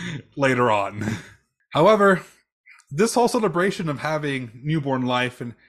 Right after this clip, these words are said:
in his, in his household, you know, with how many sons does he have left? Seven?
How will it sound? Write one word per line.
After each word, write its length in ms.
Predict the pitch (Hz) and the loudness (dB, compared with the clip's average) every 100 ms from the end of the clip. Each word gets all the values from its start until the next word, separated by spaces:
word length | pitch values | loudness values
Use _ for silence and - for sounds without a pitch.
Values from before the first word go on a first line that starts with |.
| _ _ - | _ _ -6
in 60 | |
his, 300 | 131 123 - | -4 -4 -6
in 120 | 123 127 | -6 -4
his 160 | 123 | -2
household, 580 | 131 123 - - 113 120 | 0 0 0 0 0 2
you 80 | 117 | 0
know, 160 | 113 | 0
with 320 | 110 110 - _ _ _ - | 0 -2 -4 _ _ _ -8
how 140 | 147 | -4
many 180 | 165 180 | -2 -2
sons 240 | 185 175 | -2 -2
does 100 | 180 | -2
he 80 | 175 | -2
have 180 | 180 180 | -4 -2
left? 260 | 180 185 | -2 -4
Seven? 720 | - - 127 143 208 285 277 | -8 -8 -4 -2 -2 -4 -6